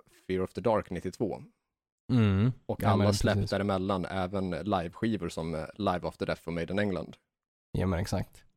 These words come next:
Speaker 1: Efter det så tror jag faktiskt att han gick, jag tror att han gick i pension nittiotvå. Där med Fear of the Dark.
Speaker 2: Ja, det låter väl ändå rimligt att man skulle kunna göra så.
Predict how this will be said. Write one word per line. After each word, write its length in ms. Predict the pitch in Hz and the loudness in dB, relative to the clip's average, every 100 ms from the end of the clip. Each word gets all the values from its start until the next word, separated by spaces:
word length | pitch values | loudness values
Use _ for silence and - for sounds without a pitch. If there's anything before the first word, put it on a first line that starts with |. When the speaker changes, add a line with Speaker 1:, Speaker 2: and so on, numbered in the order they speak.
| _ _ _ _ _ _ _ _ _ _ _ _ _ - - | _ _ _ _ _ _ _ _ _ _ _ _ _ -10 -8
Speaker 1:
Efter 200 | - 98 | -4 -4
det 80 | |
så 120 | 120 - | -4 -2
tror 100 | 113 | -2
jag 60 | |
faktiskt 160 | 95 - | -2 -4
att 60 | 92 | -4
han 140 | 92 | -4
gick, 220 | 92 - - | -4 -8 -4
jag 160 | 113 | 0
tror 120 | 117 | 2
att 80 | 147 | 0
han 180 | - 104 | -2 -4
gick 140 | 92 | -4
i 20 | - | -4
pension 520 | 95 - 151 92 98 - _ _ _ - | -4 0 0 0 -8 -18 _ _ _ -10
nittiotvå. 540 | 98 95 - 101 82 98 - _ _ _ _ _ - | -8 -6 -4 -4 -4 -8 -20 _ _ _ _ _ -6
Där 80 | |
med 120 | 98 87 | -4 -2
Fear 140 | 95 | -4
of 100 | - | -2
the 80 | 101 | 0
Dark. 380 | 95 85 - - _ _ _ _ _ _ _ _ _ _ - 113 104 | 0 -2 -10 -20 _ _ _ _ _ _ _ _ _ _ -2 2 4
Speaker 2:
Ja, 460 | 107 104 117 135 143 - - _ _ - | 4 4 2 2 -2 -6 -20 _ _ -4
det 120 | 123 | 0
låter 280 | 156 151 107 | 0 0 0
väl 100 | 87 | 0
ändå 280 | 82 82 95 | 0 -2 -2
rimligt 500 | - - 85 87 92 | -6 -4 0 0 0
att 140 | 87 - | -2 -2
man 140 | 85 | -2
skulle 240 | - 78 80 | -2 -2 -2
kunna 220 | 87 76 | 0 0
göra 200 | 71 76 | 0 0
så. 220 | - 80 | 0 -2